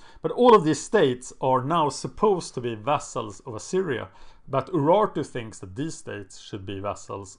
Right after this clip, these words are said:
of Urartu. Arpad, which is in the middle of the map,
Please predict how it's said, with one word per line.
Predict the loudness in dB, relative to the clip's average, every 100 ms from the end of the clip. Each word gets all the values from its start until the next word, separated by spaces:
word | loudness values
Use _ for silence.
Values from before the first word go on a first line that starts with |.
| -16
of | -12 -12 -12
Urartu. | -2 2 2 0 -10 -14 -20 -20 -20 -20 -20 -20 -20 -20 -6 6
Arpad, | 6 6 4 6 8 6 2 -10 -8
which | -6 -4
is | -6 -6
in | -8
the | -6
middle | -6 -2 -2
of | -2
the |
map, | -2 -2 -2